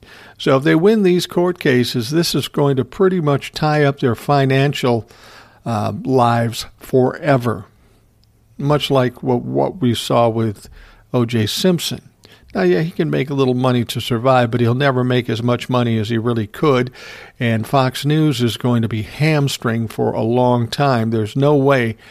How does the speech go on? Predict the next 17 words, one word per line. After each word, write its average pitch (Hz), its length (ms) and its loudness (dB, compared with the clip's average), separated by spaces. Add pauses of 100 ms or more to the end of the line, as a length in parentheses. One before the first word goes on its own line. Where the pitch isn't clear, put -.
(300)
they 123 140 2
can 123 200 -4
come 117 260 0
up 113 280 -4
with 120 140 2
one 117 340 0
point 113 360 -4
six - 400 -6
billion 110 460 -2
dollars. 101 680 -6 (1700)
This 165 120 0
has 151 80 -2
all 160 200 6
taken 143 320 2
a 123 80 2
long 127 300 4
time, 156 540 0